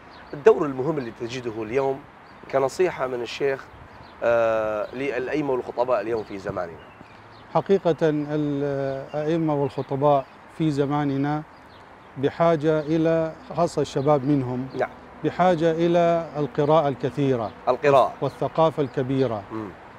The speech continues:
Speaker 2: في مجال، مجالهم، في مجال الإسلامي،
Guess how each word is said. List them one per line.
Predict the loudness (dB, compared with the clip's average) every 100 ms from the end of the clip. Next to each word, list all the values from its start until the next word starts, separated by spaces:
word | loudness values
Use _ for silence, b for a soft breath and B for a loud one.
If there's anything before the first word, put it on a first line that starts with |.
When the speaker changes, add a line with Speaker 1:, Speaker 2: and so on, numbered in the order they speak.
| -14 -10 -6
Speaker 2:
في | -2 2 2
مجال، | 4 4 6 6 6 0 -4 -2
مجالهم، | 4 6 6 4 -2 -4 -2
في |
مجال | 0 2 2 2
الإسلامي، | 0 -2 0 0 0 -4